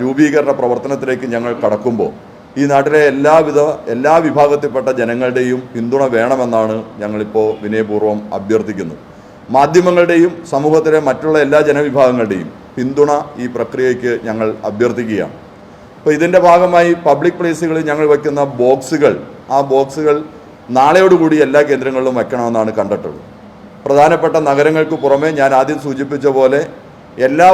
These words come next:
വാർഡുകളുടെയും ബൂത്തുകളുടെ അടിസ്ഥാനത്തിൽ ഒരു ബോക്സ് സ്ഥാപിക്കണം എന്ന് കണ്ടിട്ടുണ്ട്. അതിൻ്റെ ജില്ലാതല ഉദ്ഘാടനം നാളെ നമ്മുടെ എം ജി റോഡിലുള്ള, ആ, സെൻട്രൽ മാളിൻ്റെ സമീപത്ത് സ്ഥാപിക്കുന്ന,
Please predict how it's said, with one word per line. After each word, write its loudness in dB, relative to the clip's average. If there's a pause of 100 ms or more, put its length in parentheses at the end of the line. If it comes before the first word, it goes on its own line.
(120)
വാർഡുകളുടെയും 2
ബൂത്തുകളുടെ -2
അടിസ്ഥാനത്തിൽ -2
ഒരു 0
ബോക്സ് -2 (340)
സ്ഥാപിക്കണം 0 (160)
എന്ന് -6
കണ്ടിട്ടുണ്ട്. -2 (600)
അതിൻ്റെ 2 (120)
ജില്ലാതല 4 (100)
ഉദ്ഘാടനം 0 (420)
നാളെ 2 (640)
നമ്മുടെ 0
എം -6
ജി 2
റോഡിലുള്ള, 2 (800)
ആ, 0 (200)
സെൻട്രൽ 2
മാളിൻ്റെ 2
സമീപത്ത് 0 (240)
സ്ഥാപിക്കുന്ന, 0